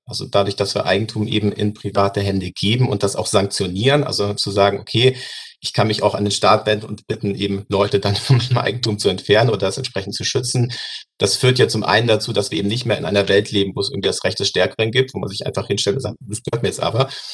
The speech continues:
so wie es früher war. Es ist halt eine andere Ordnung des begrenzten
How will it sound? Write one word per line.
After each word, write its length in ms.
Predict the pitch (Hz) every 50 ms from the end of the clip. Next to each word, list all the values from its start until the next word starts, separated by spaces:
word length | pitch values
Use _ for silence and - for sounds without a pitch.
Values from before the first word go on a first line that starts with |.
| - - - -
so 280 | - - 104 98 95
wie 60 | - 104
es 80 | 101
früher 400 | - - - - 110 123 127 123
war. 160 | 131 135 127
Es 140 | 107 98 -
ist 160 | - 110 -
halt 100 | 202 -
eine 240 | - - 92 90 -
andere 400 | - - 107 107 101 98 92 -
Ordnung 640 | - 90 92 113 120 - - 127 135 143 151 143 -
des 440 | - - 113 110 - - - - - _
begrenzten 560 | - 104 - - 107 110 120 - - 123